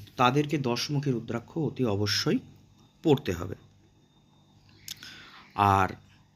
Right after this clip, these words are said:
দশমুখী রুদ্রাক্ষ নিজ গুণে কিন্তু অত্যন্ত শক্তিশালী একটি রুদ্রাক্ষ।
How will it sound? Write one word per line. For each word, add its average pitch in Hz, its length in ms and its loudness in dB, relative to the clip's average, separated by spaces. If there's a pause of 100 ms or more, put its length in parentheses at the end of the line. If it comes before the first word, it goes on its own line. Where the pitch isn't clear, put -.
(140)
দশমুখী 160 560 2
রুদ্রাক্ষ 135 520 2 (1300)
নিজ 131 340 8
গুণে 160 360 6
কিন্তু 127 500 0
অত্যন্ত 156 560 -2 (300)
শক্তিশালী 170 760 2
একটি 135 220 0
রুদ্রাক্ষ। 98 580 -4